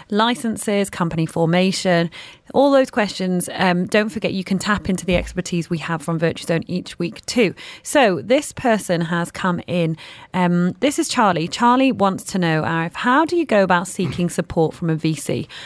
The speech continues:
I think my startup is great, but I don't seem to be connecting with the right people.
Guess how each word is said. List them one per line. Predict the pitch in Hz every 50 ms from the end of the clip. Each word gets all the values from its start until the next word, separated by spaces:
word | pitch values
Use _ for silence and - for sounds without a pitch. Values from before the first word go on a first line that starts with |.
| - - -
I | - 247 311
think | 302 - 320 220
my | 220 208
startup | 202 202 - 185 170 165 - 170 - -
is | 160 -
great, | - - 151 160 196 - -
but | -
I | 190 190
don't | 196 - 208 196 208 - -
seem | - 240 208 196
to | -
be | 185 190
connecting | 185 - 190 190 196 196 190 - - 190 170 165
with | 165 165 -
the | 170
right | 156 170 160 160 - -
people. | - - 180 - - - - 107 -